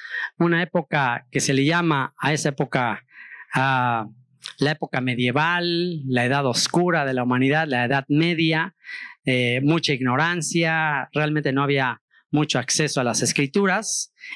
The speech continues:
Y bueno, pues ahora tenemos acceso a las Escrituras, tenemos acceso a leer la Biblia en tu propio idioma y en un montón de idiomas, y ya ahora hasta en teléfonos celulares. O sea, tenemos acceso a la Biblia gracias a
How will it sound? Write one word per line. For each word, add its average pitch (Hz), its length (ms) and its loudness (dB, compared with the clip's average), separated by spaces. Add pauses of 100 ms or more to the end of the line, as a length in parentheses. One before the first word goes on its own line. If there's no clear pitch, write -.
Y 143 100 2
bueno, 170 260 0
pues - 140 -10
ahora 160 260 0
tenemos 160 380 0
acceso 175 540 0
a 151 40 2
las 135 200 0
Escrituras, 143 400 0
tenemos 233 320 2
acceso 214 760 -2 (380)
a 143 120 2
leer 202 460 0
la 147 160 2
Biblia 170 560 0
en 143 160 0
tu 147 140 -2
propio 196 280 0
idioma 175 380 0
y 139 80 2
en 131 140 2
un 208 80 4
montón 170 320 2
de 147 60 2
idiomas, 156 880 0 (340)
y 123 120 2
ya 151 120 4
ahora 165 160 2
hasta 139 220 -2
en 120 80 -4
teléfonos 139 460 0
celulares. 127 600 2
O 127 60 0
sea, 147 100 2
tenemos 254 380 0
acceso - 380 0
a 165 40 2
la 135 120 0
Biblia 175 500 0 (380)
gracias 185 920 0 (380)
a 202 400 2